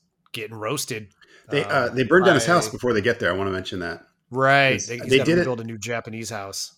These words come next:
Speaker 2: Yeah, I fi-, I thought they were jealous. They're like, "This dude's house is way more Japanese than ours. Let's, we gotta burn it down." This
Speaker 1: Yeah, we
Speaker 2: guy's
Speaker 1: can't
Speaker 2: just
Speaker 1: let anyone know this fucking place. This is so embarrassing for us. <laughs> Like,
Speaker 2: <laughs>
Speaker 1: erase it in-, immediately.
Speaker 2: And,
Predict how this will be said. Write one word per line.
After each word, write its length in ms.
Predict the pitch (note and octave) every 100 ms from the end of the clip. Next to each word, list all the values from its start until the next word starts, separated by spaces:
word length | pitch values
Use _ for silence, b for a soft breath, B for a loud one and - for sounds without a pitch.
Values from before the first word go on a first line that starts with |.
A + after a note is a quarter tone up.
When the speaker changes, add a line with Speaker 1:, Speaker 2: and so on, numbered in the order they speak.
| -
Speaker 2:
Yeah, 200 | A#2 G2
I 80 | B2+
fi-, 220 | B2+ - C3
I 80 |
thought 160 | E3+ D3
they 80 | A2
were 80 | F2+
jealous. 360 | G2 F2+ -
They're 140 | - G#2+
like, 120 | G2
"This 120 | B2+
dude's 220 | - B2+ A2+
house 240 | G2 -
is 120 | G2
way 120 | G#2
more 120 | F2+ E2+
Japanese 460 | F#2+ E2 F2+ F2
than 100 | F2+
ours. 300 | E2+ E2 F2
Let's, 180 | A#2 -
we 80 | B2
gotta 200 | G#2+ F2+
burn 200 | E2+ D#2+
it 80 | E2+
down." 380 | D#2+ C#2+ - - -
This 180 | - D#3
Speaker 1:
Yeah, 80 |
we 60 | C3
Speaker 2:
guy's 60 | D3
Speaker 1:
can't 160 | F#3 D#3
Speaker 2:
just 100 | C#3
Speaker 1:
let 80 | C3+
anyone 260 | D3+ C#3 B2+
know 140 | A#2+
this 160 | A2+ A#2
fucking 280 | - G#2
place. 220 | G2+ A2+ A#2
This 220 | C3+ C3
is 80 | G#2+
so 300 | - C#3+ B2+
embarrassing 460 | A#2 A2+ A#2+ B2+
for 180 | - G#2
us. 320 | A2+ - - -
<laughs> 320 | - - -
Like, 460 | - - E3+ D#3+
Speaker 2:
<laughs> 920 | - - - B2+ - - - - - C#3+
Speaker 1:
erase 540 | B2 B2 C3+ C#3 -
it 160 | B2 G#2+
in-, 220 | B2+ B2+ C3+
immediately. 600 | B2+ B2 B2+ A#2+ G#2 G2+
Speaker 2:
And, 240 | G2 F2+